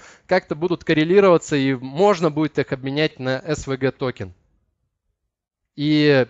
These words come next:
есть сразу мотивация приобретать доли. Я думаю, это отличное сравнение, и я уж, э, не говорю о таких вещах, э, что мы вообще являемся санитарами партнерских, э,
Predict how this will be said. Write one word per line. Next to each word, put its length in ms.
есть 360
сразу 280
мотивация 520
приобретать 680
доли. 420
Я 160
думаю, 400
это 340
отличное 680
сравнение, 840
и 220
я 220
уж, 200
э, 200
не 140
говорю 440
о 100
таких 400
вещах, 600
э, 300
что 600
мы 320
вообще 580
являемся 960
санитарами 920
партнерских, 920
э, 280